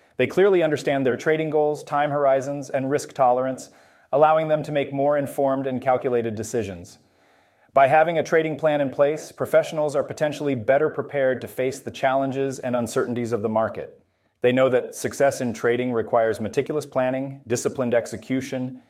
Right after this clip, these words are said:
and adaptability. A well-defined trading plan is a foundation for professionals, providing them with a framework to evaluate their trades and make adjustments as needed. Another critical aspect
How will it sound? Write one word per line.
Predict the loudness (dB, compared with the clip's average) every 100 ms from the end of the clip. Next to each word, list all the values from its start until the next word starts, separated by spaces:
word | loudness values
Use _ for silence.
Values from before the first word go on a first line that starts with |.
| _
and | -2 0
adaptability. | 4 2 2 0 0 -2 -10 -20 _ _ _ _
A | 2
well-defined | 6 6 4 2 0 0
trading | -2 -2 -2
plan | -4 -2 -2 -2
is | -4
a | -2
foundation | 0 0 0 -2 -4 -4
for | -4
professionals, | -4 0 0 0 -4 -12 -14 -12 -2
providing | 2 4 4 2
them | 0 2
with | 0
a | -2
framework | -2 -2 0 0 -2
to | -2 0
evaluate | 2 2 2 0 0 -2
their | -4 -4
trades | -2 -2 0 -4 -6
and | -4
make | -4 -6
adjustments | -4 -2 -2 -4 -10 -8
as | -6
needed. | -4 -4 -4 -6 -14 _ _ _ _ _ _ _ _ _ _ _ _ _ _ _
Another | 0 4 4 4
critical | 2 2 4
aspect | 2 2 0 0 -2